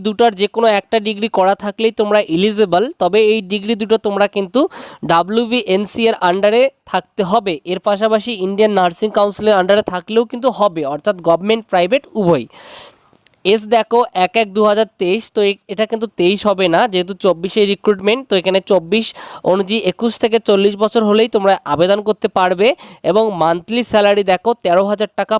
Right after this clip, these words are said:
per month দেওয়া হবে। Mode of সিলেকশনটা একটু দেখে নাও। তো এখানে তোমাদের দেখো দু ভা-, ধাপে নিয়োগ করা হবে। ফার্স্ট হবে তোমাদের screening of document, অর্থাৎ ডকুমেন্টগুলো চেক করা হবে, ডকুমেন্ট ভেরিফিকেশন। সেকেন্ড হলো scoring on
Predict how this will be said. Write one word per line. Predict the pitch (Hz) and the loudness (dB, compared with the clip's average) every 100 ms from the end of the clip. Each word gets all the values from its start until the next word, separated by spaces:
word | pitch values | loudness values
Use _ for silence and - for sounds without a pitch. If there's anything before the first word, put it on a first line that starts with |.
| - | 0
per | 160 165 175 | 2 2 0
month | 254 | 0
দেওয়া | 196 165 151 | 2 2 2
হবে। | 139 117 - _ _ _ _ _ _ _ - | -4 -10 -18 _ _ _ _ _ _ _ -8
Mode | 165 202 233 | -2 0 0
of | |
সিলেকশনটা | - 226 220 - 226 220 | -2 -2 0 0 0 -2
একটু | - | -4
দেখে | 202 196 214 | -4 0 0
নাও। | 214 285 - - - _ | 0 -2 -8 -20 -20 _
তো | 220 | 0
এখানে | 233 262 269 | 2 0 2
তোমাদের | 269 240 233 240 | 2 2 0 -2
দেখো | 202 190 226 | -4 -2 -2
দু | 226 185 | -2 -4
ভা-, | 208 214 196 | -4 -4 -4
ধাপে | 175 180 214 | -6 0 0
নিয়োগ | 214 208 - | 2 2 2
করা | 214 196 | 0 2
হবে। | 202 220 | 0 0
ফার্স্ট | 208 196 - | 0 -2 -2
হবে | 208 196 | -4 -4
তোমাদের | 208 202 196 202 165 - | -2 0 0 0 -4 -6
screening | - 214 220 214 | -2 0 0 0
of | 180 165 | -2 0
document, | 170 - 190 233 - | -2 0 0 -2 0
অর্থাৎ | 165 - 196 160 | -2 0 -4 -2
ডকুমেন্টগুলো | 170 - 208 226 190 208 - | -8 -4 -2 -2 -2 -4 -2
চেক | 185 - | -6 -2
করা | 202 196 | -2 0
হবে, | 196 185 254 - - - 165 175 | 0 2 0 -2 -20 -20 -2 -2
ডকুমেন্ট | 185 214 220 202 | 0 -2 -2 -2
ভেরিফিকেশন। | 190 196 196 220 208 233 | -4 -2 -2 -4 -2 -2
সেকেন্ড | 294 - 190 214 202 | -2 -4 0 0 2
হলো | 208 220 - 165 156 | 2 2 0 -4 -4
scoring | - 208 220 - | 0 0 0 0
on | 175 | 0